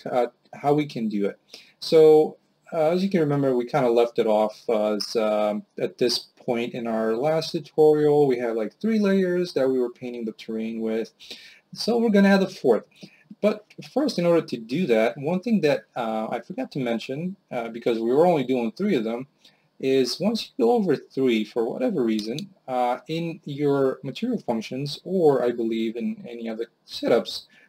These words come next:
when it comes to that, uh, you would have to select your textures and change your sampler sor-, sampler source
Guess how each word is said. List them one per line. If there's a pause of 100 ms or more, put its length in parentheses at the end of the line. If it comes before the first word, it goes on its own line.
(120)
when
it
comes
to
that,
uh,
you
would
have
to
select
your
textures
and
change
your
sampler
sor-,
sampler
source